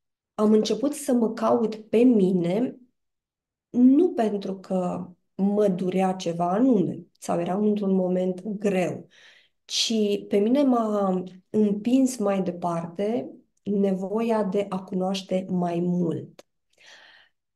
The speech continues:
Este cineva printre voi care a început calea asta de autocunoaștere pentru că și-a dorit mai mult? Sau ce v-a împins pe voi către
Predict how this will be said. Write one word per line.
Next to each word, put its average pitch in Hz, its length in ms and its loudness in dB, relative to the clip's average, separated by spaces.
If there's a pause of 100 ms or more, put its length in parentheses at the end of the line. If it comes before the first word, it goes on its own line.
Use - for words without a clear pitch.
(300)
Este 190 280 0
cineva 262 640 2
printre 254 340 0
voi 220 300 -2
care 185 800 -2 (1700)
a 214 160 -2
început 214 440 -2
calea 220 300 2
asta 185 260 -4
de 190 100 -2
autocunoaștere 196 1200 -4 (960)
pentru 220 300 2
că 214 120 0
și-a 196 220 -2
dorit 185 400 0
mai 190 260 0
mult? 190 600 -2 (720)
Sau 240 640 0 (800)
ce 359 280 0
v-a 240 120 2
împins 185 560 0
pe 180 200 -4
voi 170 540 -6
către 175 800 -4